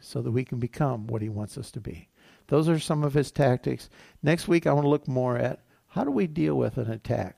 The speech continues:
when, when Satan comes? What, what are some things we can do? So let's all stand.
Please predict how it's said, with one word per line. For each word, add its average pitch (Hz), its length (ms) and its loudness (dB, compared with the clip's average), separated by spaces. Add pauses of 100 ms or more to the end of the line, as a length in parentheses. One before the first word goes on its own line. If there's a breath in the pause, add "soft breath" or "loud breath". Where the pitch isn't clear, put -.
(100)
when, 107 220 -4 (240 soft breath)
when 143 120 -4
Satan 170 300 -4
comes? 139 220 -6
What, 170 240 -4
what 156 160 0
are 208 100 -2
some 180 180 -8
things 123 300 -8
we 117 100 -4
can 104 260 -10
do? 90 240 -10 (420)
So - 360 -12
let's 156 220 0
all 120 160 -4
stand. - 340 -12